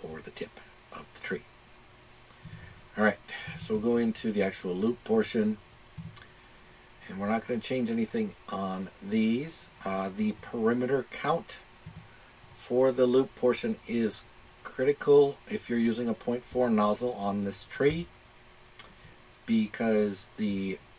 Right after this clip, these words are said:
width of each of the tree stems is two millimeters. Uh, point four, sorry, as two millimeters, the point five nozzle that it was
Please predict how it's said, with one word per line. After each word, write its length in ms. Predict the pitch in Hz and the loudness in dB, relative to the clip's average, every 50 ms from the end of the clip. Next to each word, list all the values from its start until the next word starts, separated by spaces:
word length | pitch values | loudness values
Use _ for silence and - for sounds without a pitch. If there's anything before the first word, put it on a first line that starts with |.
| - - | -18 -8
width 380 | 202 - 262 - - - - - - | -2 2 4 4 4 2 -4 -12 -8
of 160 | 214 214 - | -8 -6 -4
each 240 | - 117 - - 254 | -4 -4 -4 -4 -4
of 80 | - | 0
the 80 | 107 101 | 0 -2
tree 320 | - - - - 117 113 | -2 -2 -6 -4 -2 -2
stems 500 | 107 - - - 110 107 101 101 98 - | -2 -4 -4 -2 -2 0 0 -2 -4 -6
is 180 | - 98 92 - | -8 -8 -8 -8
two 200 | - - - 107 | -8 -6 -4 -2
millimeters. 800 | 101 110 127 131 123 123 123 120 117 117 117 117 220 214 - - - - - - - - - - - - - - - - - | 0 2 2 2 2 2 2 2 2 2 2 0 0 -2 -6 -12 -20 -20 -20 -20 -20 -20 -20 -20 -20 -20 -20 -20 -20 -16 -6
Uh, 200 | - 95 98 98 | 0 4 4 4
point 260 | - - 131 127 113 | 4 4 2 2 2
four, 580 | - - 117 113 110 110 107 107 107 104 98 - - - - - - - - - - - - - - - - - - - - - | 0 -4 -2 2 4 4 6 6 4 2 0 -2 -10 -16 -20 -20 -20 -20 -20 -20 -20 -20 -20 -20 -20 -20 -20 -20 -20 -20 -20 -20
sorry, 240 | - - - - - - - - - - - - - - - - - - - - - | -18 -16 -14 -14 -16 -16 -20 -20 -20 -20 -20 -20 -20 -20 -20 -20 -20 -20 -20 -16 -8
as 260 | - 110 113 110 - - - | -2 -2 0 -2 -2 -8 -8
two 160 | - 143 156 | -4 -2 0
millimeters, 640 | 170 151 131 120 110 107 104 101 101 101 98 - - | 2 2 4 4 4 4 2 2 2 -2 -4 -6 -8
the 120 | - 92 | -10 -10
point 280 | - - 131 127 113 - | -6 -2 -2 -2 -2 -2
five 360 | - - 107 110 110 104 95 | -4 -2 0 2 2 2 2
nozzle 300 | 98 98 98 95 90 87 | 2 2 2 2 0 -2
that 120 | 90 92 - | -4 -6 -6
it 80 | - | -6
was 100 | 87 85 | -10 -12